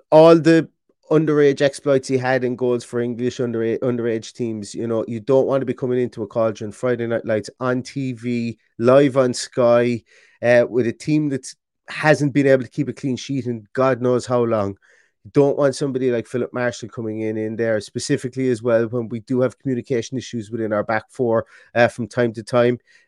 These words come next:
Um, I've no doubt that he could be a great shot stopper. We've seen it. He absolutely, he, he can be a great shot sto-, shot stopper. Um, you know, having to wade through the bodies to come for crosses, come for corners. Um,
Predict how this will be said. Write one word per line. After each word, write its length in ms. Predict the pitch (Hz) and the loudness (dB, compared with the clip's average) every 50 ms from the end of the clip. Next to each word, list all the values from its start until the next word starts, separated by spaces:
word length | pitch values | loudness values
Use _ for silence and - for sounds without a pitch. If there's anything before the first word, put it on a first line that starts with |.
| - - | -2 2
Um, 180 | 120 120 120 - | 2 2 4 4
I've 120 | 135 127 120 | 4 4 6
no 180 | 143 147 147 | 6 6 6
doubt 240 | 139 151 151 143 - | 8 6 6 4 4
that 100 | 151 117 | -2 -4
he 100 | 131 120 | -4 -4
could 100 | - 123 | -4 -2
be 80 | 135 131 | -2 -2
a 40 | |
great 280 | 110 - 139 131 123 - | -2 0 0 0 0 0
shot 260 | - 143 127 120 - | 0 -2 -2 -4 -4
stopper. 380 | - - 135 127 - - 127 120 | -4 -2 -2 -2 -2 -2 -4 -4
We've 220 | 117 123 117 - | -2 -4 -6 -6
seen 280 | - - 139 131 127 127 | -6 -4 -2 -2 0 0
it. 160 | 123 120 - - _ | 0 0 -2 -4 _
He 100 | - 117 | -4 -2
absolutely, 460 | 113 113 - - - 123 120 - 101 | -2 -2 -4 -6 -14 -12 -12 -12 -10
he, 120 | 113 120 - | -12 -12 -12
he 140 | - 117 107 | -10 -12 -12
can 300 | - - 123 120 131 127 | -6 -2 -2 0 0 0
be 140 | 120 123 120 | -2 -2 -4
a 40 | 110 | -4
great 260 | - 113 110 110 - | -4 -4 -6 -4 -4
shot 220 | - 127 113 - | -6 -8 -8 -8
sto-, 200 | - - - 113 - - | -8 -10 -10 -10 -10 -10
shot 300 | 120 - - 131 120 - | -12 -6 -2 -2 -2 -4
stopper. 480 | - - - 123 120 - 127 113 107 - _ _ _ _ _ - | -6 -4 -4 -2 -2 -2 -2 -4 -4 -4 _ _ _ _ _ -2
Um, 220 | 117 120 120 117 113 - | 2 2 2 2 2 0
you 100 | 127 127 | 0 0
know, 100 | 131 120 | 2 2
having 180 | 120 120 117 | 0 -2 -2
to 80 | 117 120 | -2 -2
wade 340 | 110 123 135 139 135 131 - | 0 2 2 2 0 -2 -6
through 180 | - 135 127 | -8 -8 -8
the 80 | 113 101 - | -8 -8 -4
bodies 440 | - 127 131 135 123 127 127 123 - | -2 0 0 0 -2 -4 -6 -8 -10
to 100 | - 113 | -12 -12
come 220 | - - 131 117 | -8 -8 -8 -8
for 140 | - - 107 | -8 -12 -12
crosses, 460 | - - 131 123 - - 131 113 107 | -6 -6 -6 -4 -6 -6 -10 -10 -10
come 180 | - - 123 107 | -12 -16 -16 -14
for 140 | - 110 98 | -14 -16 -12
corners. 640 | _ - 127 123 123 123 123 120 120 113 - - _ _ _ _ _ _ _ - | _ -4 -2 -2 -2 -2 -2 -2 -4 -4 -8 -12 _ _ _ _ _ _ _ -2
Um, 580 | 120 117 113 117 117 117 117 117 117 113 - | 0 0 2 2 0 -2 -2 -4 -8 -8 -10